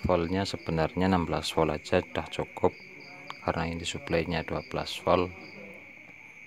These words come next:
Tapi berhubung nggak ada, nggak apa-apa. Dan kalau Anda juga menggunakan dengan voltase yang gede seperti ini, alangkah lebih baiknya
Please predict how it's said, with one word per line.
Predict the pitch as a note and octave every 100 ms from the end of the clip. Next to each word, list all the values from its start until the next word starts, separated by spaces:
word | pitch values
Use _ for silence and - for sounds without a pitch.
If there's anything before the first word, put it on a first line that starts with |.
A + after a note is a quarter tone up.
| - - -
Tapi | F2+ F#2+
berhubung | F2 D#2+ D2+ - D#2+
nggak | D2+ -
ada, | F2 F2+ F2
nggak | E2+ D2+
apa-apa. | F2 - E2 E2+ - - - - - A#2+ - A2+ - - - - - - -
Dan | F2+ E2+
kalau | E2+ E2 E2
Anda | E2+ E2
juga | - E2+ E2+
menggunakan | E2 E2 E2+ E2 F2 D#2+
dengan | E2 E2 E2 E2 - - - -
voltase | - F2+ F2 E2 -
yang | E2+ E2 -
gede | - E2
seperti | - - - - E2+
ini, | F#2
alangkah | G2+ F#2+ F#2+ F2+ F2+
lebih | - E2
baiknya | E2 D#2 F#2+ G2